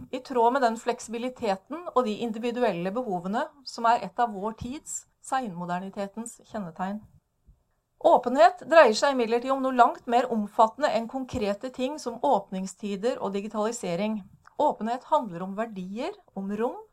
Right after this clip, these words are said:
og om den praksisutøvelse i rommene som springer ut av verdiene. Overordnet handler det selvsagt om hvilke politiske føringer og rammebetingelser som legges for virksomheten, som jo langt på vei bestemmer åpenheten i konkret forstand.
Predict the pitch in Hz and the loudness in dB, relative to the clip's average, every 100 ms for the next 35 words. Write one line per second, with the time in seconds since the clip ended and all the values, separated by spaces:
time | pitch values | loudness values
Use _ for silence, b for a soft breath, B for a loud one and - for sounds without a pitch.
0 | _ - 247 285 240 254 - 196 - - | _ 0 0 2 -2 -6 -4 -6 -6 -12
1 | 185 - 180 185 180 202 - 254 - 185 | -12 -12 -8 -8 -6 -8 -4 -4 -4 -8
2 | 202 180 175 208 294 _ - 214 214 - | -6 -6 -6 -6 -8 _ -14 -12 -10 -8
3 | 214 226 214 165 - - 170 196 180 156 | -8 -8 -10 -16 -18 -14 -8 -8 -8 -12
4 | 160 175 - _ _ _ - 311 269 240 | -10 -12 -12 _ _ _ 2 4 6 6
5 | 226 285 311 302 196 208 254 - 233 180 | 6 4 4 4 2 -2 -4 0 0 2
6 | 240 - 254 233 185 208 262 196 156 185 | 0 0 -2 -4 -6 -8 -6 -8 -8 -10
7 | - 240 269 196 165 185 196 226 226 190 | -8 -4 -2 -2 -4 -6 -4 -2 -2 -4
8 | 170 170 170 165 - 294 349 254 240 190 | -8 -8 -10 -8 -6 -6 -6 -8 -6 -8
9 | 160 196 - 208 226 202 - 185 175 262 | -8 -12 -8 -8 -8 -10 -10 -10 -8 -12
10 | 381 _ _ - 262 254 247 185 175 - | -14 _ _ -10 -6 -4 -4 -8 -10 -8
11 | 233 185 185 226 - 160 170 254 262 170 | -6 -6 -6 -12 -12 -10 -10 -10 -10 -10
12 | 165 170 175 - 208 208 _ - - 233 | -12 -12 -12 -10 -10 -10 _ -18 -14 -12
13 | 202 151 - - 190 190 | -10 -12 -14 -18 -14 -14